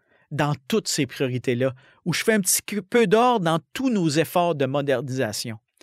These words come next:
Et je les capte ou je les place sous une compréhension unitaire, une compréhension unique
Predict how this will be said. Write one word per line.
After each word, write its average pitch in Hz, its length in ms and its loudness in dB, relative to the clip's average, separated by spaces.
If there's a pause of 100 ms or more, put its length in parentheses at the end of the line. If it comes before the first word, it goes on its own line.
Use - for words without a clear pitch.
(320)
Et 185 180 6
je 151 120 2
les 160 140 4
capte - 560 -2 (360)
ou 170 160 4
je 147 140 0
les 143 160 4
place 196 720 0 (460)
sous 220 420 2
une 156 240 2
compréhension 190 1080 0 (440)
unitaire, 160 680 2
une 151 160 2
compréhension 190 720 0
unique 180 380 0